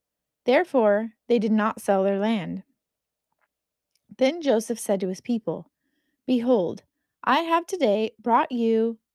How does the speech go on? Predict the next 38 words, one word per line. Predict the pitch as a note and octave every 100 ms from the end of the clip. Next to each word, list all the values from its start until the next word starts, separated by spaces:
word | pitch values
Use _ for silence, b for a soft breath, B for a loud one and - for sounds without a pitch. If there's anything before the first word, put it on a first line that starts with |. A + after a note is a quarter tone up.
| -
and | A3 A#3+
your | D4+
land | C#4+ A3 G#3+ G#3+ A3+
for | - A3
Pharaoh. | - G3 - - F#3 _ _ _ _ _ _ _ _ _ -
Now | B3 B3+ C4
here | C4 C#4+ D4+
is | F4
seed | - B3 A3+
for | -
you, | G#3+ G3 F#3 F#3 _ _ _ _ _ _
and | - A#3 A#3
you |
may | D4 F4
sow | E4+ - B3
the | B3 A#3+
land. | A#3 F#3 E3+ F3 - _ _ _ _ -
At | A#3
the | E4+
harvest | C#4+ C4 B3+ C#4+ -
you | A#3+
shall | - C#4
give | B3
a | G#3+
fifth | G#3+ - C#4+ D4+ -
to | E4+
Pharaoh, | - A#3+ F#3+ E3+ F3 - _ _ _ _ -
and | A#3+ A#3+ A3+
four | - C#4+ G4
fifths | F#4+ - G3+ G3
shall | - - A#3
be | G3+ G#3 G#3 G#3+ - _ _ _
your | G#3+ G#3 -
own | A#3 C4+ E4
seed | - A#3+ G#3+ G#3 A3+
of | G3+
the | G3+
field, | A3 A3 F#3+ D#3+ E3